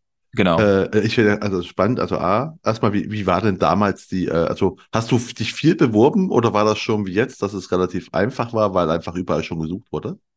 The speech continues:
Speaker 1: Ähm, eben, ich hatte mich bei der, bei der, ähm, örtlichen Volksraiffeisenbank hier beworben und bei der Sparkasse hatte ich mich beworben damals, ähm, im Sommer zweitausendzehn nach meinem Abi.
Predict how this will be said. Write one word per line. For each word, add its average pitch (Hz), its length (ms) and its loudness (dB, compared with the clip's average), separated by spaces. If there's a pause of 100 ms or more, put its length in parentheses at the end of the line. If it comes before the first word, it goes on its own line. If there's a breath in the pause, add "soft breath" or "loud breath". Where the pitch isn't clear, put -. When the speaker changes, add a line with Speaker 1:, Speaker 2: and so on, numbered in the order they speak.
(1040 soft breath)
Speaker 1:
Ähm, 104 580 2 (1800)
eben, 104 400 4
ich - 140 -6
hatte 120 160 -2
mich 135 200 0
bei 117 120 2
der, 104 280 4
bei 98 180 -4
der, 95 400 -2
ähm, 90 420 -4 (720 soft breath)
örtlichen 107 320 2
Volksraiffeisenbank 147 840 0
hier 147 160 -2
beworben 120 420 0
und 104 60 0
bei 101 80 2
der 90 100 0
Sparkasse 85 540 -2
hatte 82 120 -6
ich 85 60 -10
mich 73 160 -12
beworben 82 340 -6
damals, 82 560 -4
ähm, 85 280 -8
im 82 100 -6
Sommer 87 260 -2
zweitausendzehn 87 380 -2
nach 87 140 -4
meinem 85 240 -4
Abi. 98 320 -2